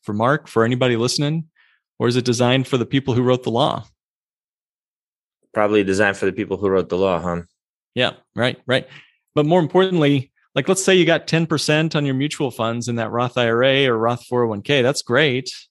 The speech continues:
Speaker 1: But how's it gonna do next year, first of all? And second,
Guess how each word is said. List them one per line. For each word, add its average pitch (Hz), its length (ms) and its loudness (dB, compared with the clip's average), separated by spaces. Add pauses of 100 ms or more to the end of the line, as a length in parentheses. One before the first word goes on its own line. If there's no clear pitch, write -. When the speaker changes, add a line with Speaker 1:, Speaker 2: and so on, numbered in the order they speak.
(480)
Speaker 1:
But 120 140 -2
how's 135 220 0
it 139 40 -2
gonna 131 180 0
do 131 160 2
next 135 380 0
year, 110 420 -2 (100)
first - 220 -8
of 107 60 -8
all? 110 340 -4 (560)
And 117 140 -8
second, 135 480 0